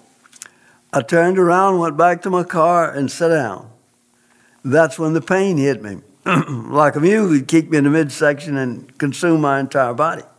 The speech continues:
So <clears throat> all I could think of was, "Go home, go home." I was within a mile of the hospital, <clears throat> but I didn't go to the hospital. Instead, I started up my car and I started home.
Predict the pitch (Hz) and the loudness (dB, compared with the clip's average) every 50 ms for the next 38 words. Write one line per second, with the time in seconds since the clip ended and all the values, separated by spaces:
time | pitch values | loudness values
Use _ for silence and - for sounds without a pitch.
0 | _ _ _ _ _ _ _ _ _ _ _ _ _ _ _ _ _ _ _ _ | _ _ _ _ _ _ _ _ _ _ _ _ _ _ _ _ _ _ _ _
1 | _ _ _ _ _ - - 165 143 135 131 127 113 - - - - 156 151 151 | _ _ _ _ _ -6 0 2 2 4 2 0 -4 -8 -12 -4 -2 0 0 0
2 | 135 127 113 - - - - _ _ _ _ _ _ _ _ _ - - 170 175 | -2 -6 -10 -10 -14 -20 -20 _ _ _ _ _ _ _ _ _ -6 2 4 6
3 | 190 190 185 190 180 156 190 151 - - 185 180 170 - 170 165 160 151 147 120 | 6 6 6 4 0 -2 -4 -6 -2 -2 0 0 2 2 4 2 4 2 0 -4
4 | 120 151 151 131 127 127 123 117 101 - 104 107 143 131 113 113 117 110 98 80 | -2 -2 0 2 2 2 2 0 -2 -6 -6 -4 -2 -2 0 0 -2 -2 -4 -6
5 | - - _ _ _ _ _ _ _ _ _ _ _ _ _ _ _ _ _ _ | -12 -20 _ _ _ _ _ _ _ _ _ _ _ _ _ _ _ _ _ _
6 | _ _ - - - 123 131 139 139 127 117 123 139 135 156 165 151 143 139 147 | _ _ -12 -4 0 0 2 2 0 -4 -4 -4 -2 0 0 2 2 2 2 2
7 | 175 190 190 180 160 139 131 127 113 120 127 143 180 170 131 - - 127 104 78 | 2 2 2 2 2 0 0 0 0 0 2 2 2 2 0 -2 -4 -4 -4 -4
8 | - - - _ _ - - - - _ _ - - - - 180 147 165 151 131 | -8 -16 -20 _ _ -20 -20 -20 -20 _ _ -18 -10 -2 2 2 2 2 0 -4
9 | 113 120 135 151 156 147 151 170 170 170 175 190 185 175 165 156 151 147 139 123 | -4 0 2 2 2 2 2 2 2 4 4 4 4 4 4 4 2 2 0 -2
10 | - - 143 127 139 156 156 - - - - - - _ _ _ _ _ _ _ | -2 -2 0 0 0 -2 -6 -10 -16 -20 -20 -20 -20 _ _ _ _ _ _ _
11 | _ _ - 139 139 123 - - 165 165 170 160 143 - - 165 160 160 165 165 | _ _ -4 -4 -2 -2 4 4 6 6 6 4 0 0 2 4 4 6 6 4
12 | 160 156 - 147 143 135 - - 160 151 156 170 165 160 143 135 131 123 - 151 | 2 2 2 -2 -4 -4 0 0 2 4 4 4 4 2 0 -2 -4 -4 -2 0
13 | 147 135 147 147 139 160 208 226 202 151 107 - | 0 2 2 2 2 2 2 0 0 -2 -4 -8